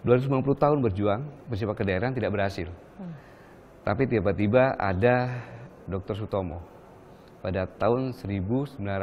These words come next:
Speaker 1: ratus delapan
Speaker 2: Hmm.
Speaker 1: yang berpikiran bahwa ingin menyatukan semua pemuda ini,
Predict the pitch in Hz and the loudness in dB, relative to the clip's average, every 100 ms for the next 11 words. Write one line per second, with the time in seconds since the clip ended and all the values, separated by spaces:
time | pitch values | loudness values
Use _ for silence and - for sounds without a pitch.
0 | 90 - 160 175 - - - - - 87 | -4 0 -2 -2 -14 -20 -20 -20 -10 -6
1 | 73 - 71 76 - 180 165 - - - | -6 -4 -4 -4 -12 -12 -12 -16 -20 -20
2 | - - - 156 160 127 120 120 151 175 | -20 -14 4 6 6 2 2 6 6 4
3 | 160 104 101 104 110 - - - - 139 | 4 4 2 -2 -12 -20 -20 -20 -4 2
4 | 175 165 139 127 170 156 131 127 110 110 | 2 2 0 0 -2 -2 0 -2 0 -4
5 | 107 104 98 | 0 -2 -2